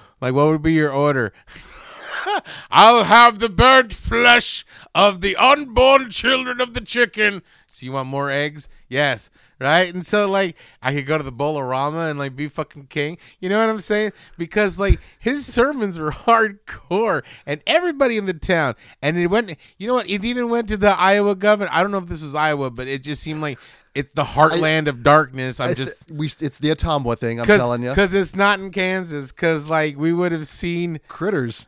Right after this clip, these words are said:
Speaker 1: we would have seen critters and shit, right? They would have been like, "We're going to destroy the Kansas City Chiefs." No, they're gonna be like, "We're going to destroy the Royals." And then all the other baseball teams like, "Yeah, too late, dude. We already did that."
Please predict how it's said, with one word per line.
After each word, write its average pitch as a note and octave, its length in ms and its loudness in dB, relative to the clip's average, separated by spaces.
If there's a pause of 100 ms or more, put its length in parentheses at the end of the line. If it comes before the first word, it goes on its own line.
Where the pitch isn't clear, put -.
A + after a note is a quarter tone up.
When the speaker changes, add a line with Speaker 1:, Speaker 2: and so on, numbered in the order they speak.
(120)
Speaker 1:
we E3 160 2
would F3+ 140 2
have F3+ 100 -2
seen F3+ 240 -4
critters D#3+ 520 -2
and C3+ 180 -10
shit, A#2+ 400 -4
right? C3 420 -2
They D3+ 140 -4
would D#3+ 100 -2
have D#3 100 -4
been D3+ 80 -6
like, D3+ 120 -4
"We're E3 160 -2
going G#3+ 240 2
to A#3 80 -6
destroy B3+ 480 10
the D4 140 4
Kansas C#4 480 4
City C#4 260 0
Chiefs." B3 640 -2 (240)
No, F3+ 260 2 (160)
they're F#3+ 100 -2
gonna G#3 220 -2
be G#3+ 140 -2
like, G#3 240 -2 (180)
"We're G#3+ 140 6
going C4 180 4
to B3+ 80 -10
destroy B3 640 6
the D#4 160 0
Royals." C#4 760 6 (200)
And E3 160 2
then E3 100 2
all E3 140 6
the F3 100 4
other E3+ 140 2
baseball E3 420 0
teams D#3 240 -4
like, D3 140 0
"Yeah, C#3 160 4
too D3 200 0
late, C#3 200 2
dude. B2+ 180 -2
We B2+ 80 0
already B2 220 -2
did A#2 180 -6
that." F#2+ 180 -8